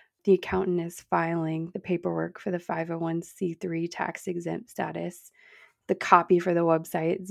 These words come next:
will be done on Friday. Let me tell you about this foundation. There are three main pillars.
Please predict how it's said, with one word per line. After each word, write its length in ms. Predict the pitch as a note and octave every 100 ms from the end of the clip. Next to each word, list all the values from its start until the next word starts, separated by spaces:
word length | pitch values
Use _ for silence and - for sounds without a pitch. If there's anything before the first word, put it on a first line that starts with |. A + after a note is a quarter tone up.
| F#3
will 140 | F3
be 120 | F3 E3+
done 220 | E3 D#3+
on 140 | D#3
Friday. 600 | E3 E3+ D#3 D3+ D3+ D#3+ _ - - - - _ _ -
Let 180 | G3 F#3
me 100 | F#3
tell 160 | F#3 E3
you 60 |
about 160 | D#3+ D#3+
this 180 | E3 -
foundation. 580 | D#3+ E3 - G#1+ - - _ - - _ _ _ _ _ _ _ _ _ _ _ _ _ _ _ _ _ _ _ _ _ _ _
There 100 | F#3+
are 40 | F3+
three 320 | - F#3 F#3
main 260 | F#3 F3 F3+
pillars. 640 | F#3 F3 - A3+ - -